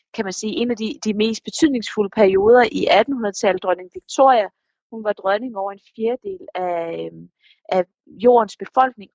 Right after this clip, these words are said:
og hun var også fortaler for, at mænd, de skulle være ude på arbejdsmarkedet i det offentlige rum, og kvinder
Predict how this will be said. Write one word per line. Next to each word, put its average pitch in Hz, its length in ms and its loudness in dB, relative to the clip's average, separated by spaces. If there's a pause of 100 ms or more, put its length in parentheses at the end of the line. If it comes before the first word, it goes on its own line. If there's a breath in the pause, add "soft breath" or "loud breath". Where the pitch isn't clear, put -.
og 254 280 2 (800)
hun 240 160 -10
var 226 60 -4
også 208 260 -4
fortaler 214 540 -8 (100)
for, 196 360 -6
at 190 140 -6 (140)
mænd, 233 380 -6 (420)
de 240 80 -14
skulle 208 280 -10
være 214 320 4
ude 220 180 -4
på 226 40 -6
arbejdsmarkedet 196 840 -2
i 175 60 -14
det 190 140 -10
offentlige 202 340 -6
rum, 208 300 -4
og - 100 -16 (100)
kvinder 220 260 -8